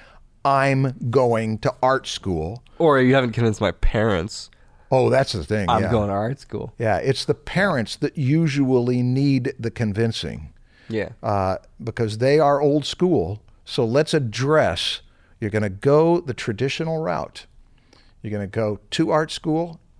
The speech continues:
Speaker 1: and then move yourself into the career. I have a lot to say about this. I have too
Speaker 2: Okay.
Speaker 1: much to say about this.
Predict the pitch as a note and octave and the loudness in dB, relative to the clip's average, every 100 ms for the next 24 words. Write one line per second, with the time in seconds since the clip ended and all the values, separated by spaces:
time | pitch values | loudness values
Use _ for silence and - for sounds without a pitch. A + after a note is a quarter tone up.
0 | - G2+ G#2+ B2+ C3+ B2 C#3 B2 C3 B2 | -10 -6 -4 -4 -4 -4 -4 -4 -6 -8
1 | A#2+ B2+ G2 - - D#3+ E3 F#2+ E2+ F2+ | -8 -6 -4 -4 0 2 2 2 0 0
2 | C3 C#3 - E2+ - F2 A1 - C#2 G2+ | 2 2 0 -8 -8 -8 -8 -8 -8 -4
3 | G3+ B2 - E3 B2 F2 - E2+ F2+ B1+ | -2 -2 -2 -2 -2 -6 -10 -8 -8 -8
4 | C#2+ C#2 - - - | -8 -10 -12 -14 -14